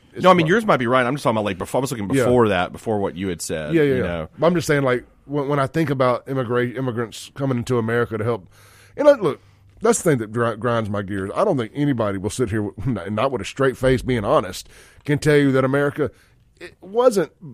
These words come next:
Speaker 1: a nation that was, that immigrants were used to build.
Speaker 2: Mm-hmm.
Speaker 1: You know what I mean? Obviously, I, I don't get into the "we're a nation of immigrants" thing. No, we're, we're,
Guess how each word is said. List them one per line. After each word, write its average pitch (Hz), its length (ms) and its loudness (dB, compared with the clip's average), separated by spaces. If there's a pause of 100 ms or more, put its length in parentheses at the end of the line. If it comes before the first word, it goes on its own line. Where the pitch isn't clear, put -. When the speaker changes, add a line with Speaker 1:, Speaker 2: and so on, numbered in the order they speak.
(240)
Speaker 1:
a 147 80 -4
nation 131 480 -2
that 120 240 -4
was, 123 340 -8
that 127 300 -6
immigrants 143 460 0
were 123 100 0
used 131 520 -2
to 120 60 -10
build. 101 420 -8 (240)
Speaker 2:
Mm-hmm. 98 180 -10 (400)
Speaker 1:
You 120 120 -4
know 127 60 0
what 131 100 0
I - 40 2
mean? 131 60 0
Obviously, 139 540 0 (160)
I, 120 200 -6
I 156 60 2
don't 139 360 0
get 139 120 0
into 131 160 0
the 113 140 -2
"we're 123 240 2
a 120 40 2
nation 120 340 0
of 107 80 -4
immigrants" 107 420 -4
thing. 101 380 -8
No, 110 180 -4
we're, 131 200 0
we're, 120 180 -6